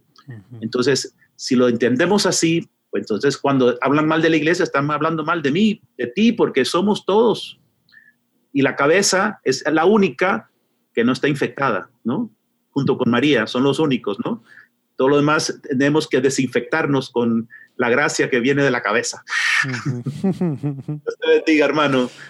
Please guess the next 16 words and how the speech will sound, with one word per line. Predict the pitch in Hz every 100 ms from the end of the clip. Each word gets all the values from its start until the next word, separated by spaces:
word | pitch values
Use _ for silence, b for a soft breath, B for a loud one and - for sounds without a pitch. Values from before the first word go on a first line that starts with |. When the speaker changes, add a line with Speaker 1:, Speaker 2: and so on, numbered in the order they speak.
| B _
Speaker 1:
Dios | 147 135
te | 156
bendiga. | 139 135 160 165
Muchas | 143 - 147
gracias | 135 131 139 131
a | 120
todos | - 127 117
por | 127
escuchar | 117 - - 165 185
y, | 151
pues, | 123
nos | 117 107
vemos | 120 143 139
el | 117
próximo | - 123 143 135
lunes. | 120 110 95 - -